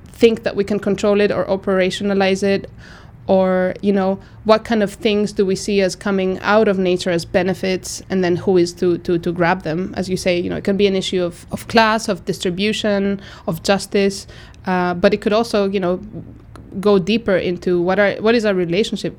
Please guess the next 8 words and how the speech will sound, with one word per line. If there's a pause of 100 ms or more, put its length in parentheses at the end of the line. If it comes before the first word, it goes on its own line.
with
nature?
How
do
we
understand
nature?
Because,